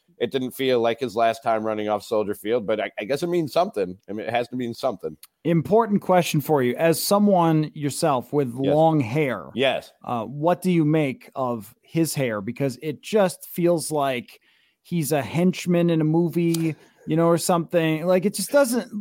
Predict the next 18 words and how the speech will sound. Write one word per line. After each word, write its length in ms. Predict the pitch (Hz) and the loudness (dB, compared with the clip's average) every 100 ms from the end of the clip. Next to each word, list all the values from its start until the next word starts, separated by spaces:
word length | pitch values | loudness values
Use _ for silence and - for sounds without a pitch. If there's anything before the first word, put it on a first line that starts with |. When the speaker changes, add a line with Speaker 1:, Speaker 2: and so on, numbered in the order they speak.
| - - | -12 -14
Speaker 2:
eh, 640 | 214 - 208 214 233 - 220 190 | -12 -12 -10 0 0 0 -4 -2
I 200 | 175 240 | 2 4
don't 160 | 302 285 | 4 6
think 240 | 262 226 | 4 4
it 120 | 196 | 2
works 340 | 196 240 240 208 | 4 4 2 2
at 160 | 170 | 2
all, 420 | 165 196 139 85 - - - - | 4 4 2 -2 -10 -20 -12 0
what's 240 | 175 185 | 2 4
Speaker 1:
<laughs> 0 | |
He 40 | 190 | 4
Speaker 2:
going 300 | 190 185 180 | 4 4 2
on 220 | 170 165 | 0 0
with 160 | 165 | 0
his 160 | 151 143 | 0 -2
hair 220 | 151 131 | -2 -4
right 160 | 110 85 | -6 -12
now. 140 | 76 | -20